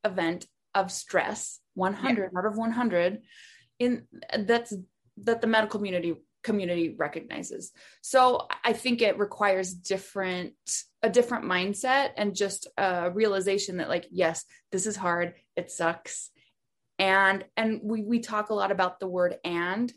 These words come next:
Speaker 1: I think, uh, separating the word "but" and the word "and" is gonna be really helpful with these sort of conversations.
Speaker 2: Yeah. The hard thing is,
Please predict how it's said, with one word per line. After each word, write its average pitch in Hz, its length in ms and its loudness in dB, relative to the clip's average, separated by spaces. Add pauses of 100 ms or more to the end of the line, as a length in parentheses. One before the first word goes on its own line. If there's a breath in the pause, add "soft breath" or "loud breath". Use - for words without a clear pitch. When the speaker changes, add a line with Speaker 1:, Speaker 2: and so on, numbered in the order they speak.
(100)
Speaker 1:
I 220 60 4
think, 240 420 -4 (160)
uh, - 240 0 (320)
separating 277 480 4
the 220 80 4
word 185 280 0
"but" - 320 0 (100)
and 190 160 -2
the 170 60 -4
word 170 240 -2 (120)
"and" 185 500 -2 (100)
is 180 160 -10
gonna 175 180 -4
be 165 120 -2
really 160 260 -2
helpful 160 400 -8
with 156 180 -6 (180)
these 156 280 -8
sort 160 160 -6
of 156 80 -4
conversations. - 1000 -14 (440)
Speaker 2:
Yeah. 180 200 -12 (520 soft breath)
The 233 100 4
hard 269 320 4
thing 208 220 -2
is, 165 580 -4